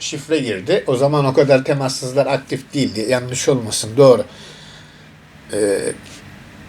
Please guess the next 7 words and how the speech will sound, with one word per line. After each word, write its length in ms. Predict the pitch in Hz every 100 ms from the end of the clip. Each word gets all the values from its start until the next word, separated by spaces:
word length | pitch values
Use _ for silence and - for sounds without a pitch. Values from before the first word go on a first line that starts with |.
| -
post 240 | 160 147
cihazına 420 | 165 143 131 135
kartı 320 | 135 139 131 139
yerleştiriyorduk. 680 | 135 131 - 165 117 185
Şifre 360 | - 160 147 156
giriyordu 400 | 110 107 95 95
müşteri. 460 | 95 - 131 175